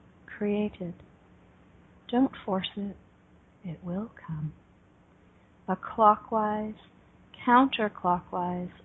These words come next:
or an infinity figure eight begins to wash away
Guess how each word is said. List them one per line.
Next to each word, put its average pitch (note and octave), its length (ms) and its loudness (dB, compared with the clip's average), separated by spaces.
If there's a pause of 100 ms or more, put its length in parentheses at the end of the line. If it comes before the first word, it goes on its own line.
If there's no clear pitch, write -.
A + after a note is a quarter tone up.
or G3 240 -2
an G3 160 4
infinity A#3+ 1000 0 (180)
figure G#3 520 -8
eight A3+ 320 -8 (560)
begins D#4+ 640 -4 (260)
to A3 200 -4 (140)
wash D#3+ 360 -8 (1300)
away F#3+ 500 -6